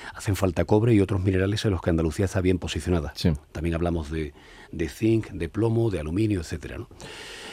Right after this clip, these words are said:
Speaker 1: Y precisamente, eh, por,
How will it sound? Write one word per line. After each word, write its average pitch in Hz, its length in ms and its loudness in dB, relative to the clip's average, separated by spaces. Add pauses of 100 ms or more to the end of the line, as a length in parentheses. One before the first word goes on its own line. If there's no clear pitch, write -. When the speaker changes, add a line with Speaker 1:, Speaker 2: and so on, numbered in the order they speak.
(100)
Speaker 1:
Y 95 480 6 (240)
precisamente, 117 720 2
eh, 85 240 2 (320)
por, 82 120 -8